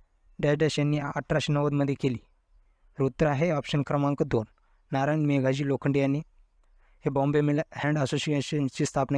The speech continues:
केली होती. पुढचा प्रश्न आहे, खालीलपैकी कोणत्या वर्षाने पंचवार्षिक योजनेचा भाग होण्याऐवजी सर्वात पहिल्या वार्षिक योजनेची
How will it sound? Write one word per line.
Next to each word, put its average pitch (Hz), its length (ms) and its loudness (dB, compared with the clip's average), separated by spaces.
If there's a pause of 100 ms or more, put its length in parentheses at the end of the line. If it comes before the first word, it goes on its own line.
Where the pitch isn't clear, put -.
केली 135 140 0
होती. 135 200 -2 (720)
पुढचा 156 240 0
प्रश्न 156 320 -2
आहे, 156 120 -2 (760)
खालीलपैकी 165 520 0
कोणत्या 175 380 2
वर्षाने 143 500 0 (120)
पंचवार्षिक 156 640 0 (300)
योजनेचा 151 580 2
भाग 139 280 -2 (100)
होण्याऐवजी 151 580 0
सर्वात 151 340 0
पहिल्या 143 260 2
वार्षिक 147 400 -2
योजनेची 147 540 0